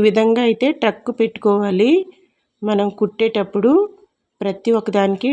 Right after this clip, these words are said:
ట్రక్ పెట్టుకుంటే మనకి ఎంత క్లాత్ పట్టి కుట్టాలనేది తెలుస్తుంది. నేను అందుకని ఫస్టే ప్రతి ఒక్కటి ట్రక్స్ పెట్టుకుంటాను, మీకు కూడా అలాగే చెప్తున్నాను. ఇప్పుడు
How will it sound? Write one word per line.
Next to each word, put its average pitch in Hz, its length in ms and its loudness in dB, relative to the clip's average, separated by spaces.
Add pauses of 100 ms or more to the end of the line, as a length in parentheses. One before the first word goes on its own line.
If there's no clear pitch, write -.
ట్రక్ 208 280 -6
పెట్టుకుంటే 202 560 -4 (1900)
మనకి 214 340 -4 (120)
ఎంత 208 240 0 (120)
క్లాత్ 208 380 0
పట్టి 202 380 -4
కుట్టాలనేది 202 680 0 (140)
తెలుస్తుంది. 202 680 0 (220)
నేను 208 220 0
అందుకని 208 360 0 (100)
ఫస్టే 202 400 -2 (540)
ప్రతి 208 340 -4
ఒక్కటి 220 240 -4 (120)
ట్రక్స్ 214 340 -6
పెట్టుకుంటాను, 208 680 -4 (160)
మీకు 220 240 -6
కూడా 220 160 0 (540)
అలాగే 196 340 -2
చెప్తున్నాను. 190 600 -2 (680)
ఇప్పుడు - 260 -4